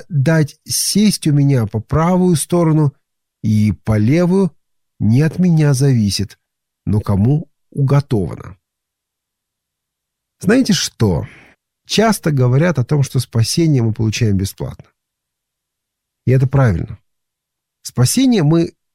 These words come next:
действительно получаем бесплатно. Но вот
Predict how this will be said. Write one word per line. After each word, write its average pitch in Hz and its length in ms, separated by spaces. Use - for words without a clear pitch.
действительно 131 720
получаем 104 420
бесплатно. 82 440
Но 139 140
вот 170 300